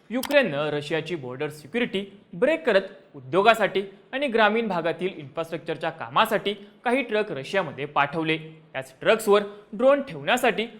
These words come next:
छोटे लाकडी बॉक्स तयार करण्यात आले होते. याच ट्रक्समधून ड्रोन पाठवून युक्रेनने तब्बल चार हजार किलोमीटर लांब रशियामध्ये हल्ला केला. असाच हल्ला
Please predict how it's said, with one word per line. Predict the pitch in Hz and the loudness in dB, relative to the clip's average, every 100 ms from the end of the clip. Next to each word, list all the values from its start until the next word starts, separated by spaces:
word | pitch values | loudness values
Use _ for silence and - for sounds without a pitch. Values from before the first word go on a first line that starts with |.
| - - | -20 -6
छोटे | 269 294 285 | -4 0 2
लाकडी | 160 170 185 | 2 2 -4
बॉक्स | 135 147 - | -2 -4 -4
तयार | 131 143 | -4 -4
करण्यात | - 123 135 147 | -6 -10 -10 -6
आले | 151 156 | -2 0
होते. | 151 156 131 - _ - | 0 -4 -8 -12 _ -8
याच | - - | -8 0
ट्रक्समधून | 160 196 190 180 190 190 - - | 2 2 2 2 2 0 -16 -10
ड्रोन | 185 269 311 | 4 4 4
पाठवून | 202 170 - 180 147 | 2 0 -2 -10 -10
युक्रेनने | 123 - 254 226 202 220 - _ | -12 2 4 4 0 -4 -16 _
तब्बल | 269 233 269 | 4 6 4
चार | 262 196 208 | 4 2 2
हजार | 156 160 | 2 0
किलोमीटर | 170 147 151 151 156 131 | 0 -4 -6 -4 -4 2
लांब | 156 214 190 - - - | 4 4 2 -12 -20 -10
रशियामध्ये | 147 151 208 131 113 139 | -6 0 -2 -2 -8 -10
हल्ला | - 143 165 | -6 0 2
केला. | 165 160 156 - - _ - | 4 2 0 -6 -20 _ -18
असाच | - 190 185 | 2 2 2
हल्ला | 165 165 | 2 2